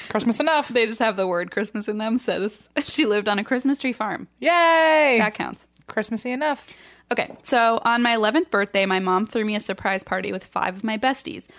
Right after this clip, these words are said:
Speaker 2: We did the usual sleepover things, watched a movie, makeovers, et cetera. When cutting the cake, someone was like, "You guys, we have to wait for," but then they realized everyone was there. This happened a few
Speaker 1: Uh-oh.
Speaker 2: times. Again,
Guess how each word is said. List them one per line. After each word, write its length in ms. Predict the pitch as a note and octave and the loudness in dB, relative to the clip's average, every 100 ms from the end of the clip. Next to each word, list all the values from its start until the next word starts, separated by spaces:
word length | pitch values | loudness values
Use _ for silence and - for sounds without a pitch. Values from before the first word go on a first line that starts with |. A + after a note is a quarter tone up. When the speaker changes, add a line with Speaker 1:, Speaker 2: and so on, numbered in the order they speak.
| - _ | -20 _
Speaker 2:
We 140 | A3 A3 | -6 -4
did 140 | A#3 | -4
the 80 | B3+ | -2
usual 320 | G#3 G#3 C4 | -2 -2 -2
sleepover 480 | C4 A3 G#3+ G#3+ A#3 | -4 -4 -4 -4 -4
things, 460 | - F#3 F#3 G3 - | -4 -4 -4 -6 -6
watched 260 | G#3+ - | -6 -6
a 60 | A3 | -6
movie, 480 | G3 G3 F#3+ G3+ G3+ | -4 -6 -6 -6 -4
makeovers, 520 | F#3+ F#3 F#3+ F#3+ F#3 | -4 -2 -2 -2 -8
et 140 | F#3+ | -8
cetera. 340 | - - - - | -10 -6 -4 -4
When 160 | A3+ A3+ | -4 -4
cutting 300 | - B3+ D#4+ | -2 -2 -2
the 80 | F4 | -2
cake, 300 | A3+ G3 - | -4 -4 -4
someone 280 | G#3+ G#3+ | -4 -4
was 160 | G#3+ G3 | -4 -2
like, 300 | F#3+ F#3 - | -2 -2 -6
"You 140 | - G3+ | -10 -2
guys, 400 | B3 C4 F#3 - | 0 2 -2 -4
we 80 | |
have 180 | A3 C4 | -2 -2
to 100 | - | -2
wait 200 | A#3 G3 | -2 -4
for," 380 | - G3 G3 A3+ _ _ _ _ _ | -2 0 0 0 _ _ _ _ _
but 160 | A#3 - | -6 0
then 200 | C4 A#3+ | 2 2
they 120 | G#3+ | 0
realized 340 | G3+ G3+ G#3 - | 2 0 0 -4
everyone 340 | F#3+ G3 G3+ | -4 -4 -6
was 120 | G3+ | -6
there. 280 | - - G#3 _ _ _ _ _ - | -6 -8 -8 _ _ _ _ _ -8
This 140 | A3 | -2
happened 280 | B3 C4 C4+ | 0 0 -2
a 20 | |
few 220 | - G#3+ | -2 -2
Speaker 1:
Uh-oh. 140 | G3+ G#3 | 0 2
Speaker 2:
times. 420 | F#3+ E3+ E3+ - _ _ _ _ _ - | 4 2 0 -10 _ _ _ _ _ -4
Again, 540 | G#3+ A3+ G3 - G#3+ | -2 0 0 0 -6